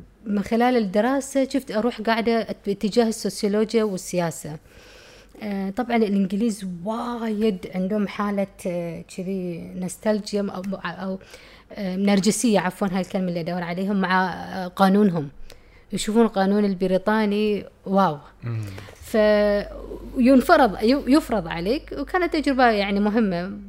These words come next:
Speaker 1: آه، مفيدة. فدرست ال-، آه، السوسيولوجيا والسياسة.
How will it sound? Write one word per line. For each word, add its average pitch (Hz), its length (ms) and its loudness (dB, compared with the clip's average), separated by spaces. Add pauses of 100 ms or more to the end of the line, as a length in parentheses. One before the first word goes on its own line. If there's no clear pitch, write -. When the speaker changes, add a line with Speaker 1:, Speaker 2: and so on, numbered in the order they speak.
(160)
Speaker 1:
آه، 180 340 -10
مفيدة. 190 440 -6 (800)
فدرست 254 540 2
ال-، 220 360 0
آه، 185 560 -12
السوسيولوجيا 226 800 -2
والسياسة. 185 1300 -4